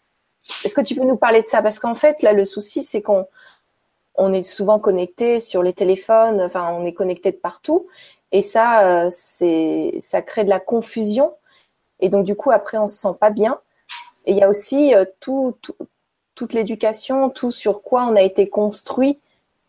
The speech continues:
euh, les images qu'on a enregistrées dans la tête ou celles qui se glissent par la télé, les choses comme ça. Et on a vraiment un nettoyage à faire par rapport à ça.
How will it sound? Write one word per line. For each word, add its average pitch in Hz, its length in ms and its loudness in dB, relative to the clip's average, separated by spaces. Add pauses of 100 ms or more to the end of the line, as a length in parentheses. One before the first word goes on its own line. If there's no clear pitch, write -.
(160)
euh, 180 640 -2 (160)
les 202 240 2
images 226 340 2
qu'on 214 180 2
a 190 80 4
enregistrées 208 500 -2
dans 196 140 2
la 196 120 2
tête 269 520 -2
ou 196 180 -2
celles 208 340 0
qui 196 140 -10
se - 160 0
glissent 214 400 0
par 170 160 -2
la 175 120 0
télé, 196 320 2
les 190 100 4
choses 180 200 -12
comme 196 180 -2
ça. 262 180 -2 (680)
Et - 220 -2
on 202 140 4
a 185 160 6
vraiment 214 300 2
un 208 100 6
nettoyage 202 420 2
à 214 80 -2
faire 285 300 -2
par 214 100 -6
rapport 208 260 -4
à 202 100 -4
ça. 196 220 -10